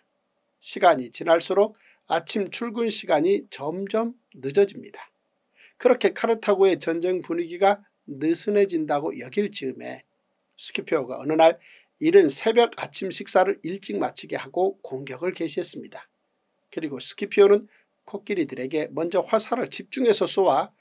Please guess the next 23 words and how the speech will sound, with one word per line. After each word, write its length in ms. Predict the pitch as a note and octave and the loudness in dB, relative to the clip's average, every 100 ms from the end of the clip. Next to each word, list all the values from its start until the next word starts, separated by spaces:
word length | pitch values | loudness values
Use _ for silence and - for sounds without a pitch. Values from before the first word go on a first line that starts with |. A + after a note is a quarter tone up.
| _ _ - | _ _ -12
코끼리들을 680 | A3+ A3 A3+ G3+ E3+ G3 - | -8 -4 -2 -2 0 0 0
화나게 480 | - A3 A3+ G#3+ G#3+ | 0 2 2 0 -2
하여 360 | D#3 A#2 A#2 - | -2 -8 -12 -10
오히려 560 | B2 E3 F3+ C3 G#2+ _ - | -2 0 0 -4 -10 _ -20
카르타고를 840 | - B3+ B3+ - C3 A#2+ F3 G3 _ _ | -12 -10 -8 -8 -8 -4 -4 -4 _ _
공격하게 640 | - B2+ C#3 D3 - D#3 | -16 -10 -8 -10 -10 -10
만들어버렸습니다. 1040 | E3+ C#3 C#3 C#3+ C3+ C3+ - - - - _ _ _ _ _ _ _ - | -8 -8 -8 -10 -10 -10 -12 -14 -20 -20 _ _ _ _ _ _ _ -6
이때 300 | F#3 G#3 G3 | 0 4 4
비가 400 | G3+ - D#3 E3 | 4 6 6 4
갑자기 480 | - E3 A3+ A3 G3 | -4 -2 0 2 0
쏟아지지만 800 | - A#3+ B3 A3+ G#3+ G3 G3+ G3+ | 0 0 2 0 -2 2 2 2
않았더라면 760 | C#3 D3 - B2+ A#2+ D3 C#3+ _ _ - | -2 -8 -8 -8 -4 -6 -6 _ _ -14
카르타고의 600 | - G#3+ G#3+ E3+ D3 A2+ | -8 -8 -6 -6 -6 -10
군대는 540 | - D3 C3 E3+ - _ | -10 -8 -6 -6 -8 _
전멸했을 680 | - - C#3 D3+ E3 F#3+ F3+ | -14 -10 -6 -4 -4 -6 -6
것입니다. 640 | F3 - - - - - _ _ _ _ _ _ - | -4 -6 -10 -16 -18 -18 _ _ _ _ _ _ -2
카르타고의 540 | G3+ G3 F3+ D#3+ C3+ | 0 0 -2 -2 -4
군대 260 | C#3 D3+ C#3 | -6 -8 -6
칠만 360 | - G#3 F#3 | -6 0 0
사천 420 | D#3+ E3+ - G3+ F#3+ | 2 -4 -2 -4 -2
명의 340 | C#3+ E3 F#3+ | 0 -2 -2
병력 360 | - C#3 D3+ D3 | -6 -8 -6 -2
가운데 420 | D#3 D3 F3+ | -2 0 0